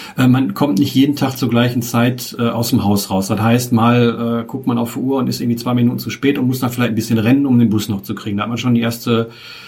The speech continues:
äh, ja, das ist das erste Mal sich, sich schnell und intensiv bewegt. Dann, äh,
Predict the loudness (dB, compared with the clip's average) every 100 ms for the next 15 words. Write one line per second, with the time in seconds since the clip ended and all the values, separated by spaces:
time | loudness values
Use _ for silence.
0 | -14 -2 2 2 0 -2 -2 -2 0 2
1 | 4 4 2 -2 -6 -6 -10 -4 2 4
2 | 4 2 2 2 2 2 0 -4 -2 -4
3 | -6 -14 -8 0 4 4 4 2 0 0